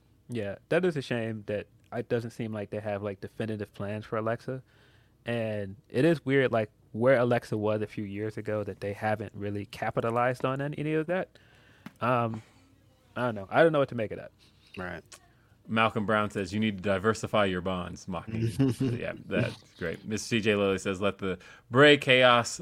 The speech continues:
Speaker 3: uh, begin, Reg."
Speaker 2: <laughs> It's
Speaker 3: And,
Speaker 2: beginning.
Speaker 3: uh, Miss C J Lilly also says, "When will Alexa Bliss and Bayley get their WrestleMania moments, as they always seem to miss slash have bad WrestleMania spots, either, um, loses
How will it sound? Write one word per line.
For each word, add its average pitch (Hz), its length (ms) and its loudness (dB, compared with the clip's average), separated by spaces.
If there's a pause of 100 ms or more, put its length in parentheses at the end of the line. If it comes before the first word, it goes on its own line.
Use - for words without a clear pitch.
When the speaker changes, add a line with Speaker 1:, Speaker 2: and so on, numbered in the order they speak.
(160)
Speaker 3:
uh, 104 340 0
begin, 101 540 2
Reg." 90 400 0 (420)
Speaker 2:
<laughs> 156 400 2 (1000)
It's - 120 -2
Speaker 3:
And, 113 240 6
Speaker 2:
beginning. - 20 2 (200)
Speaker 3:
uh, - 120 -10
Miss 120 200 2
C 123 140 0
J 113 120 4
Lilly 107 260 4
also 110 220 2
says, 104 280 0 (220)
"When 160 240 4
will 180 180 10
Alexa 135 320 4
Bliss 113 260 4
and 107 120 -2
Bayley 104 300 4
get 101 220 0
their 104 120 2
WrestleMania 95 540 0
moments, 87 420 -6 (220)
as 107 180 0
they 107 180 4
always 131 300 4
seem 131 220 0
to 107 100 -4
miss 98 400 -2 (160)
slash 98 400 0
have 98 300 -2
bad 98 200 2
WrestleMania 104 520 0
spots, 104 420 0 (240)
either, 101 540 2 (280)
um, 90 460 -2
loses 101 420 0